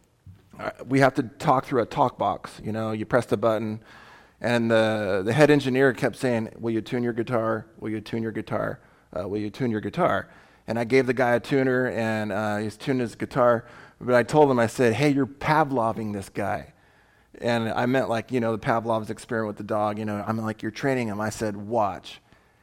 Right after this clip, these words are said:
He, I said, "Next time you're gonna do that, he's gonna say, 'I've already done it.'"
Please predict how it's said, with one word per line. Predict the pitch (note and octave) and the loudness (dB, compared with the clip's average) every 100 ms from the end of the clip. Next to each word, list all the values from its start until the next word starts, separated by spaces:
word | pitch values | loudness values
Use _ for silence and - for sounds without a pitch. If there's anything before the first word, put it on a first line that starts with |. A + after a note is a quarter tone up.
| _ _ | _ _
He, | - C#3 C3 - - - - | 0 2 2 -4 -18 -14 -8
I | A2+ A2+ | -2 -2
said, | A2 A#2 G#2+ | 0 0 0
"Next | G#2+ A#2+ C3 | 0 0 0
time | - C#3+ | 0 0
you're | C#3 | 2
gonna | C3 B2 | 0 0
do | A2+ B2+ | 0 2
that, | C3 A#2+ | 2 2
he's | B2 A2+ | 0 -2
gonna | B2 A#2+ | -2 -4
say, | G#2+ A2+ A2 G#2 | -2 -2 -2 -2
'I've | F#2 G2+ G2+ G2 | -2 -2 -2 -4
already | - A2 A#2 A2+ A2+ A2+ A2 G#2+ - | -4 0 2 2 0 0 -2 -6 -8
done | A2+ G2 | -4 -4
it.'" | F2+ - | -6 -12